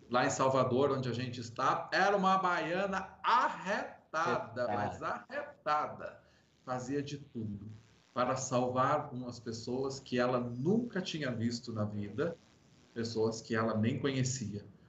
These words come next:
Speaker 1: mas se dedicou com amor. E ela falava que não era nada dela, não era nada ela que estava fazendo. Era tudo obra de Deus, né?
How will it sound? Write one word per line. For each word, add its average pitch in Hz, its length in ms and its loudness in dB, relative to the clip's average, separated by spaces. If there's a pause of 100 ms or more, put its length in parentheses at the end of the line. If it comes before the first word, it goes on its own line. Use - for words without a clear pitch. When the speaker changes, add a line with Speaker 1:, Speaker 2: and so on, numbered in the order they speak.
(120)
Speaker 1:
mas 127 200 4
se 131 140 0
dedicou 120 580 -2 (160)
com 147 200 4
amor. 113 400 2 (100)
E 123 140 0
ela 143 160 4
falava 147 440 2
que - 140 -8
não 147 180 0
era 170 220 2
nada 190 300 2
dela, 160 500 4
não 170 140 -2
era 170 200 0
nada 170 280 -2
ela 170 240 0
que - 80 -14
estava 151 300 -4
fazendo. 110 460 -2 (540)
Era 135 340 4
tudo 185 680 -6
obra 123 400 0
de 113 140 -10
Deus, 104 580 -14 (340)
né? 143 180 -10